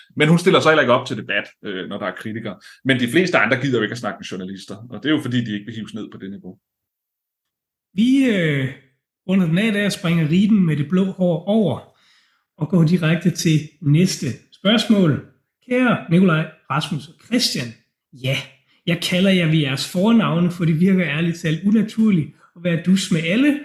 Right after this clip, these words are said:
Speaker 2: undtagen selvfølgelig Kongehuset og Weekendavisen. Den ellers pæne avis har jo kastet sig over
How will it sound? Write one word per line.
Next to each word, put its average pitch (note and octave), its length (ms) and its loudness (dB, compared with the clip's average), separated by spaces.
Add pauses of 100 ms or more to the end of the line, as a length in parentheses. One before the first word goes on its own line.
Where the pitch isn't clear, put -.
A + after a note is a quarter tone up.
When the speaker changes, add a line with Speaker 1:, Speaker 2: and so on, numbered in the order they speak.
(140)
Speaker 2:
undtagen G3+ 360 2
selvfølgelig F3 440 -6
Kongehuset D#3+ 640 -4 (260)
og D3 200 -8
Weekendavisen. B2 800 -6 (800)
Den G#3 100 4
ellers B3+ 240 4
pæne G3+ 320 4
avis A3 280 4
har F3+ 80 -4
jo D#3 60 -4 (100)
kastet G#3 280 2
sig D#3 120 -2
over C#3+ 80 -10